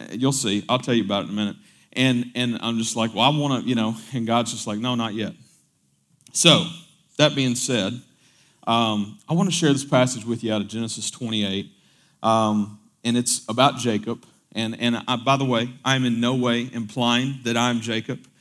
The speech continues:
or anywhere near the guy that Jacob was, or that God spoke to me exactly as he did Jacob. Uh, but there's a similarity. We'll talk about it. It says this, Jacob, uh, Genesis twenty-eight,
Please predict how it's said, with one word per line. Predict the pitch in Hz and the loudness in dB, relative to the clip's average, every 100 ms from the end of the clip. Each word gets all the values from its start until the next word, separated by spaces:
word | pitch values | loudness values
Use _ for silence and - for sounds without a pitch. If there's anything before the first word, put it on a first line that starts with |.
| _ _ | _ _
or | - 117 117 - | -2 0 0 0
anywhere | 135 139 131 | 0 2 4
near | 120 127 135 | 4 4 2
the | 127 | 2
guy | 123 120 | 4 4
that | 117 113 | 4 0
Jacob | 131 127 123 110 | 2 2 0 -4
was, | 107 107 110 | -2 -2 -4
or | - 123 | -4 -2
that | 117 | 0
God | 127 127 | 4 4
spoke | 123 - 127 | 2 -2 -2
to | 127 | 0
me | 123 | -2
exactly | 120 104 127 131 131 123 | -2 0 0 2 2 2
as | 123 | 2
he | 120 | 0
did | 117 120 | 0 -2
Jacob. | 107 101 104 104 - _ - _ - | -2 -4 -4 -12 -16 _ -20 _ -4
Uh, | 107 110 | 0 0
but | 113 131 | 0 2
there's | 156 139 | 2 2
a | |
similarity. | 135 151 127 110 90 87 - | 2 2 2 0 -2 -6 -14
We'll | - | -12
talk | 117 120 101 | -2 0 0
about | 90 82 | -6 -14
it. | 87 | -18
It | - - | -12 2
says | 170 160 | 6 6
this, | 131 95 - - | 4 -4 -6 -4
Jacob, | 131 131 131 - - _ _ | 0 0 -2 -8 -14 _ _
uh, | 110 101 95 95 | 2 2 2 -4
Genesis | 117 143 143 113 - | -2 0 2 0 -2
twenty-eight, | - 147 127 107 104 | 0 2 4 4 0